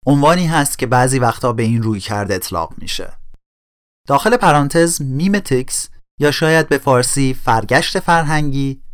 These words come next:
که ظاهراً بهش یاده‌شناسی هم می‌گن،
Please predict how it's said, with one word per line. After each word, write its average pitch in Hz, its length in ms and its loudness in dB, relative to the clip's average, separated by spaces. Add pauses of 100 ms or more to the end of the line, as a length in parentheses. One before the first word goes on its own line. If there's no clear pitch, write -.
(140)
که 139 100 -2
ظاهراً 135 440 4
بهش 123 460 0
یاده‌شناسی 110 840 0
هم 156 200 0
می‌گن، 107 540 -4